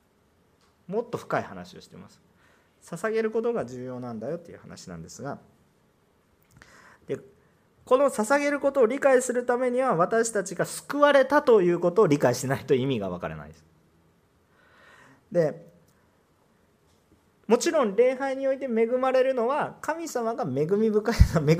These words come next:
み与えたいと思ってるから、結果としては恵まれることが多いですが、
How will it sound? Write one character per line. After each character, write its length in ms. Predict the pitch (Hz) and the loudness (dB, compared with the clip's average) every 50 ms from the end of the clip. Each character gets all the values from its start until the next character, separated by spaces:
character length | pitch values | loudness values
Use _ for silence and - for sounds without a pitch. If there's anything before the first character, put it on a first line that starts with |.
| 226 | 4
み 100 | 220 175 | 4 4
与 240 | 117 123 - 185 185 | 4 2 0 0 0
え 40 | 190 | 2
た 100 | 202 175 | 2 2
い 60 | 143 | 2
と 80 | - 120 | 0 0
思 100 | 156 190 | -2 -2
っ 60 | 190 | 0
て 100 | - 123 | -2 -4
る 80 | 127 | -2
か 100 | - 165 | -2 -4
ら、 120 | 170 135 - | -4 -4 -6
結 240 | - - 185 180 - | -8 -10 -12 -12 -10
果 180 | - 269 277 | -6 -6 -4
と 140 | 269 285 285 | -2 -2 -4
し 80 | - - | -2 0
て 80 | 302 | 0
は 100 | 277 185 | 2 2
恵 140 | 139 143 151 | 2 0 -2
ま 200 | 160 180 180 180 | -2 0 0 2
れ 100 | 175 170 | 2 2
る 60 | 165 | 0
こ 100 | 170 185 | 0 -2
と 100 | 180 202 | -2 -2
が 100 | - - - - | -4 -4 2 6
多 160 | 226 247 262 | 6 6 8
い 80 | 254 220 | 6 2
で 100 | 139 113 | -2 -4
す 120 | 107 - | -6 -6
が、 260 | 107 127 131 110 87 | -8 -8 -8 -8 -10